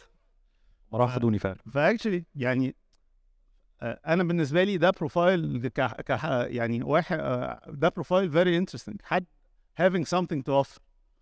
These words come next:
Speaker 2: يعني وده يمكن اسم المحاضرة من، من ناحية إنها في حد مختلف، آه، آه، لو اتضم لتيم زي، آم، آه، بروفيشنالز، هيبقى عنده حاجة يقولها، هيبقى عنده إضافة،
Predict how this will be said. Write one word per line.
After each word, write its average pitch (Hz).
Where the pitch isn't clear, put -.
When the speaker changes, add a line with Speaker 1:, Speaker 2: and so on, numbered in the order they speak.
Speaker 2:
يعني 104
وده 147
يمكن 151
اسم 156
المحاضرة 156
من، 127
من 123
ناحية 165
إنها 156
في 196
حد 185
مختلف، 180
آه، 131
آه، 135
لو 127
اتضم 165
لتيم 170
زي، 156
آم، 131
آه، 117
بروفيشنالز، 190
هيبقى 135
عنده 185
حاجة 185
يقولها، 139
هيبقى 117
عنده 170
إضافة، 156